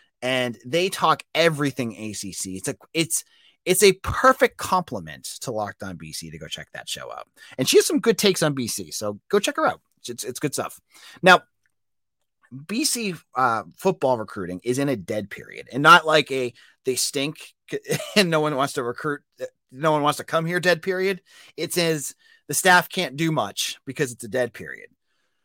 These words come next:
So now you ha-, you're gonna see some more names as, as B C's big board is basically toast. Like, you got the guys, some of the guys you wanted, you lost some,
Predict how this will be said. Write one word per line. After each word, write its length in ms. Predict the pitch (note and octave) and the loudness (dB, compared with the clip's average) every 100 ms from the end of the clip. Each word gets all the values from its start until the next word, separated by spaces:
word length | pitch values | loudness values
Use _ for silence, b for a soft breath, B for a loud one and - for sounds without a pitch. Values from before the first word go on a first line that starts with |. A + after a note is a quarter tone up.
| _ _ | _ _
So 600 | - F3+ E3+ D#3+ C#3+ - _ _ _ | 2 6 8 8 6 -2 _ _ _
now 800 | B2 D#3+ B3 G3+ B2 G#2+ A2 - _ _ _ _ _ _ _ _ _ _ _ - | -6 -2 0 2 2 2 -2 -6 _ _ _ _ _ _ _ _ _ _ _ -10
you 160 | D#3+ | -4
ha-, 160 | F3 F3+ | -2 -4
you're 220 | D#3 E3 | -2 -2
gonna 160 | E3 D#3 | 0 -2
see 200 | - E3+ | -6 -6
some 200 | - D#3 | -4 -2
more 220 | C#3+ C3+ | -2 -2
names 400 | G#2+ F2+ E2+ F2 | -4 -10 -12 -10
as, 160 | G#2 G2 | -10 -4
as 240 | C3 C3 | -4 -4
B 180 | C#3 F3+ | -6 -4
C's 320 | - F3 C3 | -4 -4 -10
big 320 | A#2+ B2 C#3 | -4 -4 -4
board 320 | C3+ C#3+ D3 | -4 0 0
is 80 | G#2 | -4
basically 720 | F2 - B2 C3+ A2 F#2 F2 _ _ | -14 -8 -6 -6 -8 -14 -18 _ _
toast. 460 | - F#2+ - - D2+ | -14 -14 -12 -14 -14
Like, 160 | D#2+ _ b b | -18 _ b b
you 80 | B2 | -4
got 160 | C#3 - | -4 -2
the 80 | D3 | 0
guys, 280 | C3+ C#3 | 0 0
some 220 | - - D#3 | -4 -8 -6
of 60 | |
the 80 | D3+ | -2
guys 200 | D#3 C3+ | -2 -2
you 80 | C#3+ | -4
wanted, 300 | B2 B2+ G2 | -6 -6 -8
you 80 | D#2 | -10
lost 320 | G2+ A#2 - | -8 -8 -8
some, 260 | B2 A2+ | -8 -8